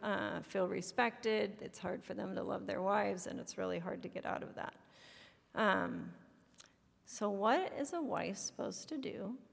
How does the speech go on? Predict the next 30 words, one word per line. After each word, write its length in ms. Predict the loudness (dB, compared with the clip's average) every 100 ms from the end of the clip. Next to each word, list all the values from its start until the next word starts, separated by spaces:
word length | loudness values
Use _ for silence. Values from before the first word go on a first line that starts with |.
| -10
And 120 | -4 -2
these 180 | 0
aren't 180 | 0 0
examples 520 | -2 -2 -4 -2 -6
from 240 | -2 -4 -2
our 200 | 0 0
own 160 | 2
marriage, 460 | 0 0 0 0 -2
but 220 | -4 -4
just 260 | -6 -10 -8
ones 280 | -4 -4 -2
I've 220 | -4 -4
heard 180 | -2 -2
about, 360 | 4 6 6 2
you 100 | 0
know. 220 | 2 2
So 200 | 0 0
they 140 | -2 -4 -12 0
trash, 480 | 8 8 8 2
the 100 | 0
wife 280 | 6 8 6
s-, 300 | 0 -8 -12 -8
asks 240 | -6 -4 0
the 80 | 2
husband 380 | 2 0 -4
to 80 | -2
take 160 | 0 2
out 140 | 2
the 40 | 2
trash 380 | 4 4 4